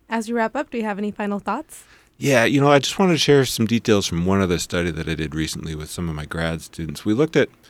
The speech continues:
Speaker 2: um, you know, it was inspired really by the, the, the, the Me Too movement and the era that, era that we're in. And we looked at, um, at sexual behavior and comments in workplaces on television.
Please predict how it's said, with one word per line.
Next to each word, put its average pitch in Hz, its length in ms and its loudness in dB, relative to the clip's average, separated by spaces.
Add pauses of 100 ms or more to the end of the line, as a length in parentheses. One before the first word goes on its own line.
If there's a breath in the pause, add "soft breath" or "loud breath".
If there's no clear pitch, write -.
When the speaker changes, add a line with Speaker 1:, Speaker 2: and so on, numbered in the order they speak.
(280 soft breath)
Speaker 2:
um, 90 360 -2
you 104 60 2
know, 107 60 4
it 85 160 2
was 95 280 -4
inspired 120 500 2
really 95 240 2
by 80 180 0
the, 76 300 -4
the, 80 420 -6
the, 78 160 -6
the - 160 -10
Me 85 220 -2
Too 87 240 -2
movement 76 580 -4
and 80 140 -8
the 76 100 -4
era 85 220 0
that, 73 280 -12
era 87 240 0
that 78 120 -6
we're 78 160 -8
in. 76 120 -8
And 78 140 -8
we 87 120 -4
looked 113 280 0
at, 90 120 2 (440 loud breath)
um, 82 540 -6 (180)
at - 240 -10
sexual - 460 4
behavior 92 480 2
and 82 140 -2
comments 80 560 -2
in 78 420 -6
workplaces 76 800 0
on 71 140 -6
television. 71 600 -6